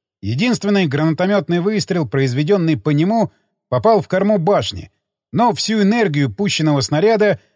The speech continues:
принял на себя висевший там массивный ящик с инструментами и запчастями. Что-то загорелось, но танк рванулся вперед и вправо,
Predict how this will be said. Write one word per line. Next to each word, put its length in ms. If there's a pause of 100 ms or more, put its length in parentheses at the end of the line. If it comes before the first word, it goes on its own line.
(160)
принял 320
на 100
себя 320
висевший 520
там 220
массивный 500
ящик 420
с 80
инструментами 720
и 60
запчастями. 800 (580)
Что-то 360
загорелось, 720
но 160
танк 340
рванулся 560
вперед 380
и 40
вправо, 560